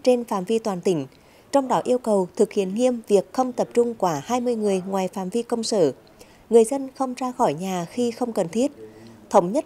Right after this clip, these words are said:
dỡ bỏ phong tỏa hai khu vực phong tỏa cách ly tạm thời trên địa bàn phường ba, thành phố Đông Hà. Dỡ bỏ việc thực hiện chỉ thị mười sáu trên địa bàn thôn Vạn Ri và chỉ thị mười lăm trên địa bàn xã Húc, huyện Hướng Hóa vào lúc mười chín giờ tối nay, hai mươi tư tháng năm.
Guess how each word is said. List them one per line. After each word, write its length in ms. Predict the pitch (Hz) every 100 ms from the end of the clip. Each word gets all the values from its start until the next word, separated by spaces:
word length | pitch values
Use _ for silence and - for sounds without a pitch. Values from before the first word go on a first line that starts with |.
| -
dỡ 140 | 214
bỏ 220 | 165 190
phong 240 | 151 254 247
tỏa 260 | 233 160 160
hai 140 | 247
khu 160 | 247 247
vực 180 | 233 180
phong 200 | - 240
tỏa 200 | 233 196
cách 160 | 160 262
ly 100 | 233
tạm 220 | 220 196
thời 280 | 175 208 190
trên 180 | 180 233
địa 80 | 214
bàn 180 | 190 175 165
phường 180 | 208 190
ba, 240 | 226 233 -
thành 160 | 208
phố 140 | 185 -
Đông 160 | 208
Hà. 260 | 208 190 170 - - - - - -
Dỡ 220 | 185 220 185
bỏ 320 | 214 170 165
việc 180 | 208 208
thực 140 | 226 196
hiện 140 | 202
chỉ 120 | 185 170
thị 200 | 196 190
mười 200 | 202 190
sáu 320 | 202 147 135
trên 160 | 254 247
địa 120 | 220
bàn 280 | 202 190 185
thôn 240 | - 247 240
Vạn 220 | 202 135
Ri 240 | 143 233 226 - - -
và 260 | 208 196
chỉ 160 | 190 180
thị 160 | - 196
mười 200 | 202 202
lăm 220 | 247 247 -
trên 180 | 233 214
địa 120 | 185
bàn 180 | 185 170
xã 200 | - 175
Húc, 240 | 160 269 - -
huyện 160 | 190
Hướng 180 | 175 143
Hóa 340 | 170 156 190 294 - - -
vào 140 | 208
lúc 220 | 208 294 220
mười 140 | 202
chín 200 | 190 139
giờ 280 | 214 202 180 -
tối 180 | 185 151
nay, 280 | 220 247 233
hai 140 | 247
mươi 100 | 240
tư 160 | 240 240
tháng 240 | 233 143
năm. 180 | 202 220